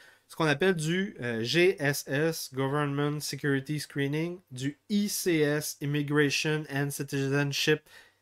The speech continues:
Screening. On f-, on f-, tout ce qui est rapport à, euh, essayer d'avoir d'accès à de l'information classée secret, euh, des sites sensibles comme des ports, des aéroports,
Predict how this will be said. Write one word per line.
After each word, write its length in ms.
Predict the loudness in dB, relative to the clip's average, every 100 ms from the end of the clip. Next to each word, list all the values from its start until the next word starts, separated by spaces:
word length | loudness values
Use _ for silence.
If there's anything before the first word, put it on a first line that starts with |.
| _
Screening. 680 | -14 -2 0 2 0 -2 -8 _ -20 -20 -20 _ _ -4
On 120 | -2
f-, 160 | -2 -6
on 80 | -8
f-, 240 | -8 -10 -20 _ _
tout 120 | 0
ce 100 | 0
qui 340 | 0 2 2 2
est 160 | -4 -2
rapport 320 | 0 4 4
à, 200 | 6 4
euh, 520 | 0 -8 -12 -12 -14 -16 -20 -6
essayer 380 | -4 -2 0 2
d'avoir 280 | 4 2 2
d'accès 500 | 2 0 0 0 2
à 340 | 2 2 0
de 100 | -2
l'information 520 | -4 -2 -2 -2 -4
classée 420 | -2 0 0 -4
secret, 580 | -4 -4 -4 -2 0 -2 _ _ -20 _ _ -12
euh, 300 | -10 -10 -12 -14 -16 -16 -18 -14 -16 -14
des 400 | -8 -2 0 -2
sites 640 | -2 0 0 2 2 0 _ _
sensibles 720 | -6 -2 -2 0 -2 -2 -4
comme 280 | -2 -2 0
des 160 | -2
ports, 560 | 2 6 8 6 2 -4
des 260 | -4 -2
aéroports, 1000 | 0 0 2 0 4 6 6 4 0 -6